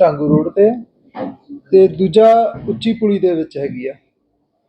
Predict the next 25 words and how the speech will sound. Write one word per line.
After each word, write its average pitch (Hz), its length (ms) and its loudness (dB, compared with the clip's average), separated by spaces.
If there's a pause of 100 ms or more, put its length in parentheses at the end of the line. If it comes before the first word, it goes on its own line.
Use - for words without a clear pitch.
(1800)
ਇਹਨਾਂ 233 200 4
ਦੋਨਾਂ 214 340 2
ਵਾਰਦਾਤਾਂ 214 560 2
ਨੂੰ 220 340 0 (1080)
ਪਠਾਨਕੋਟ 180 440 2
ਪੁਲਿਸ 202 380 0
ਨੇ 208 280 4 (1200)
ਸੋਲਵ 170 360 2
ਕੀਤਾ 208 520 0 (760)
ਔਰ 185 140 2
ਦੋਨੋਂ 208 420 2
ਵਾਰਦਾਤਾਂ 202 560 2
ਵਿੱਚ 202 220 -2
ਮੈਂ 202 100 0
ਮੋਟੇ 190 300 0
ਤੌਰ 208 160 2
ਤੇ 214 140 0
ਦੱਸ 170 200 2
ਦੇਵਾਂ, 175 340 -2 (300)
ਅਸੀਂ 202 280 2 (1080)
ਸੱਤ 196 300 2
ਵਿਅਕਤੀਆਂ 208 420 2
ਨੂੰ 202 100 2
ਹੁਣ 185 160 -2
ਤੱਕ 190 440 -2